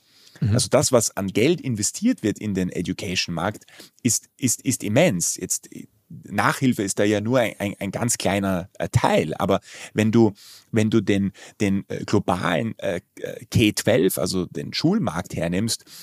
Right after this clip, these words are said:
Speaker 2: ähm, dann sind das, ähm, bis ins Jahr, glaub ich, zwanzig fünfundzwanzig drei, ähm, äh, Billiarden, äh, äh, Dollar, die da,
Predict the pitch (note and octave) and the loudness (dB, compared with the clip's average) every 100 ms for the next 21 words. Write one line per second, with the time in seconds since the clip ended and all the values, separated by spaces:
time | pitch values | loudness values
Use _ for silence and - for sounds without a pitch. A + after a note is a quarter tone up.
0 | - - G2+ G2+ G#2 F#2+ _ - _ - | -20 -6 -2 0 0 -6 _ -20 _ 0
1 | A2 - E3 D#3 A2+ - - - - - | 0 2 2 6 4 4 -6 -20 -20 -2
2 | G2+ G2+ - - - B2+ A#2+ A2+ G#2+ G#2 | 0 0 -4 -10 2 2 4 0 2 0
3 | A2+ A2 G2 G#2+ G2+ G#2+ - D3 C#3 - | 2 0 2 0 0 -4 -2 0 0 -2
4 | G3 G3+ A2 - F#2 G2 B2+ C3+ - - | -4 -4 -6 -6 -2 2 4 2 -2 -20
5 | - - G#2 G#2+ G#2 G2+ - _ - F#2+ | -20 -4 0 0 0 -6 -8 _ -8 -4
6 | F#2+ - E3 E3+ A2+ G2+ C#3 B2+ A2+ G2+ | -4 0 2 4 4 2 4 4 4 2
7 | - - G2 G2 - G2 E2+ F#2+ E3+ G3+ | -4 -4 4 4 4 0 2 4 4 2
8 | G#2 F#2 E2+ | 0 0 -2